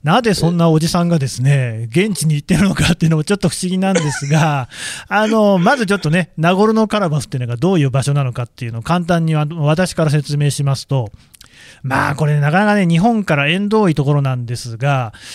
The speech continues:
Speaker 1: まあ、世界地図をバーッとこう頭に思い浮かべていただきますと、ロシアがあって、で、その南側にトルコとかイランとかがあるあたり、えー、黒海とかカスピ海なんていうね、大きな湖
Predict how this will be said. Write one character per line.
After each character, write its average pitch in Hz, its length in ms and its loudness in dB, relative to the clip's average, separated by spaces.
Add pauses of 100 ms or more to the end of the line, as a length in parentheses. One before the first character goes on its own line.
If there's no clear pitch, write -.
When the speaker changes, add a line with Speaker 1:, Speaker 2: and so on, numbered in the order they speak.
(320)
Speaker 1:
ま 220 140 -8
あ、 190 40 -6
世 214 120 -4
界 262 160 -2
地 269 80 -12
図 254 100 0
を - 20 -4
バ 240 200 -2
ー 247 60 -8
ッ - 40 -18
と 226 80 -4
こ 220 140 -4
う - 20 -
頭 226 280 -2
に 208 120 0
思 202 300 0
い 202 60 0
浮 202 40 -2
か 214 160 -2
べ 202 100 0
て 190 200 -2
い 175 60 -2
た 180 200 -2
だ 180 240 -2
き 175 240 -8
ま 175 180 -4
す - 160 -10 (140)
と、 147 320 -2
ロ 170 100 0
シ 240 180 -2
ア 160 60 0
が 127 120 -8
あ - 20 -12
っ - 40 -18
て、 - 360 -20 (180)
で、 175 400 0
そ 170 140 -4
の 165 80 -2
南 185 340 -2
側 180 320 -2
に 175 100 -2
ト 180 140 -2
ル 170 80 -2
コ 139 140 -4
と 120 80 -10
か 120 100 -8
イ 151 80 -4
ラ 156 120 -2
ン 131 80 -6
と 120 100 -8
か 117 100 -10
が 120 140 -10
あ 135 60 -4
る 123 120 -4
あ 131 60 -4
た 123 140 -8
り、 107 180 -18 (120)
え 120 680 -6
ー、 - 20 -20
黒 - 180 -8 (100)
海 120 180 -6
と 117 100 -6
か 107 80 -10
カ 135 160 -4
ス - 100 -6
ピ 220 120 -8
海 147 200 0
な 113 80 -8
ん 110 80 -12
て - 100 -20
い 107 40 -12
う 113 40 -12
ね、 180 240 -2
大 147 200 0
き 139 120 -8
な 120 140 -4
湖 123 600 -6